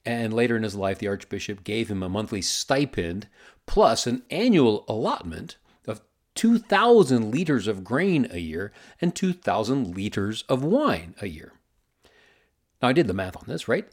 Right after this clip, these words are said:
That's about five and a half liters of wine a day, or not quite a gallon and a half of wine a day.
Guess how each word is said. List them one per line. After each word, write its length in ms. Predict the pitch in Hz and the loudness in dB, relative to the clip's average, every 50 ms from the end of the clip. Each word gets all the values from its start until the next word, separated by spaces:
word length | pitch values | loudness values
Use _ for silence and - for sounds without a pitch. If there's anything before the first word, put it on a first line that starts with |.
| _ _ | _ _
That's 160 | - 196 - | -12 -10 -6
about 280 | - 208 285 - - - | -4 -2 -2 -2 -4 -10
five 400 | - - - - - 269 285 240 | -8 -4 -2 0 2 4 4 4
and 120 | 220 196 | 4 4
a 20 | 170 | 2
half 300 | 143 185 220 202 - - | 2 0 -2 -2 -2 -4
liters 500 | 123 151 190 233 - 110 98 98 92 - | -4 -2 0 2 2 2 2 0 -2 -2
of 160 | - 110 98 | -2 -2 -2
wine 600 | 95 98 113 151 185 185 143 113 104 104 104 - - | 0 0 0 0 2 2 2 2 0 0 -4 -4 -6
a 80 | 117 | -8
day, 380 | 113 - - 240 254 - 87 82 | -4 0 0 2 2 2 0 -2
or 160 | 87 95 101 | -2 -2 0
not 320 | 107 143 190 180 - - - | 0 0 0 -2 -4 -6 -8
quite 360 | - - - 247 196 - - | -6 -2 0 0 0 2 2
a 60 | 123 | 0
gallon 520 | 113 104 - 156 180 233 240 214 151 131 | 0 2 2 2 4 4 6 6 6 6
and 120 | 127 120 110 | 4 2 0
a 40 | 101 | -2
half 540 | - - 233 269 277 - - - - - - - - - - | 0 2 2 2 4 2 0 -4 -8 -12 -16 -20 -20 -12 -2
of 160 | - 151 131 | 0 2 2
wine 440 | 143 196 269 294 123 104 98 98 98 | 4 4 4 4 2 2 0 0 -2
a 80 | 120 127 | -2 0
day. 400 | 135 269 320 277 - - - | 4 4 4 4 4 0 -8